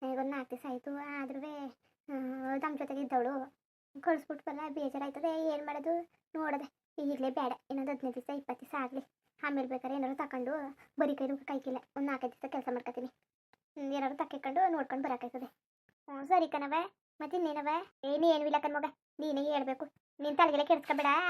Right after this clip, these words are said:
ಆದಿದ್ದು ಆಯ್ತದೆ, ಬಿಡು, ಬುಟ್ಟಾಕು. ಏನು ಆಗ್ಲಿಲ್ವಾ? ಹಂಗನ್ಬಿಟ್ಟು ಹಸ್ಕೊಂಡಿದ್ದಾವ ನಾವು?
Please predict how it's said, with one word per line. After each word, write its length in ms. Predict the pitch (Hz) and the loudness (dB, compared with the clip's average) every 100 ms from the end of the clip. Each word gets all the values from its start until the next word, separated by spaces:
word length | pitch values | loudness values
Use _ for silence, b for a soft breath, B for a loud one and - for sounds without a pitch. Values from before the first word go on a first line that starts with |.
| 320 | 4
ಆದಿದ್ದು 260 | 285 262 | 4 2
ಆಯ್ತದೆ, 480 | 311 285 277 320 320 | 2 2 -4 -2 -2
ಬಿಡು, 180 | 285 320 320 _ _ _ - | 0 -2 -2 _ _ _ 0
ಬುಟ್ಟಾಕು. 340 | 330 311 302 320 _ _ _ | 4 4 4 -2 _ _ _
ಏನು 320 | 311 320 311 B B B | 6 6 6 B B B
ಆಗ್ಲಿಲ್ವಾ? 640 | 311 320 285 269 277 240 240 B B - | 4 4 4 6 8 8 2 B B -8
ಹಂಗನ್ಬಿಟ್ಟು 400 | 294 302 302 330 | 0 2 4 4
ಹಸ್ಕೊಂಡಿದ್ದಾವ 360 | - 294 294 254 | 4 0 4 4
ನಾವು? 240 | 285 311 | 4 4